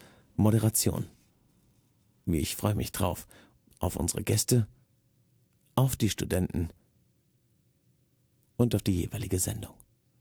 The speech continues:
Und jetzt wünsche ich euch viel Spaß mit Alma Nabi,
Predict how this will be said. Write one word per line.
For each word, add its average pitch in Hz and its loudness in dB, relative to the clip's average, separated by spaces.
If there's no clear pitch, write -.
Und 123 2
jetzt 131 2
wünsche 135 0
ich - 0
euch 117 0
viel - -4
Spaß - -8
mit - 0
Alma 131 6
Nabi, 120 4